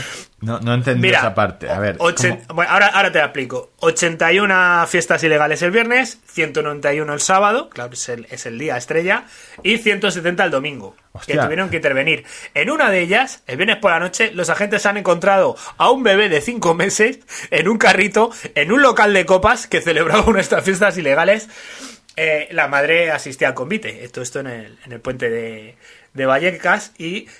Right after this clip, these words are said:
Speaker 2: se presentaron en el local después de medianoche. Después de medianoche tenemos toque de queda. <laughs>
Speaker 1: ¿Tenéis en Madrid toque de queda? Su-, creía
Speaker 2: Sí,
Speaker 1: que no,
Speaker 2: sí,
Speaker 1: ¿eh?
Speaker 2: sí. No,
Speaker 1: Vale.
Speaker 2: no, pues sí, sí, sí tenemos. Y pues no, pues, eh, dentro por lo que fuera, al parecer, yo, yo no me quiero precipitar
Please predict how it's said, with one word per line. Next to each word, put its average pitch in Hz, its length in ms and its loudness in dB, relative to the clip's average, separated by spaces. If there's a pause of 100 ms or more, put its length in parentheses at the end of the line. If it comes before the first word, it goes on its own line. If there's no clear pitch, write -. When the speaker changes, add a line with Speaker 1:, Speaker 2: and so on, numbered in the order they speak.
(160)
Speaker 2:
se - 180 -2
presentaron 156 340 0
en 175 80 2
el 175 40 0
local 180 500 0
después 151 260 -2
de 165 80 6
medianoche. 190 680 0
Después 143 220 -2
de 165 60 4
medianoche 160 420 0
tenemos 147 240 -4
toque 156 180 2
de 139 60 -2
queda. 151 260 2 (600)
<laughs> - 640 -20
Speaker 1:
¿Tenéis 131 340 -6
en 123 240 -6
Madrid 131 280 -2
toque 143 220 -2
de 123 120 -2
queda? 139 380 -2 (140)
Su-, - 180 -20 (120)
creía 104 220 -8
Speaker 2:
Sí, - 80 -4
Speaker 1:
que 101 40 -2
no, 123 120 0
Speaker 2:
sí, 117 40 0
Speaker 1:
¿eh? 107 60 -2
Speaker 2:
sí. 160 240 -6 (420)
No, 165 120 -10
Speaker 1:
Vale. 165 80 2
Speaker 2:
no, 170 140 0
pues 139 160 -4
sí, 156 120 -6
sí, 160 200 -8
sí 151 160 -8
tenemos. 151 560 -4
Y 139 380 -8
pues 127 200 -8
no, 131 280 -12
pues, 131 380 -10
eh, 120 420 -14
dentro 131 340 -8
por 131 140 -8
lo 127 120 -6
que 127 100 -10
fuera, 135 280 -6
al 131 280 -8
parecer, 143 520 -2 (160)
yo, 127 200 -20 (100)
yo 127 120 -16
no 127 120 -14
me 123 140 -10
quiero 135 200 -8
precipitar 135 640 -6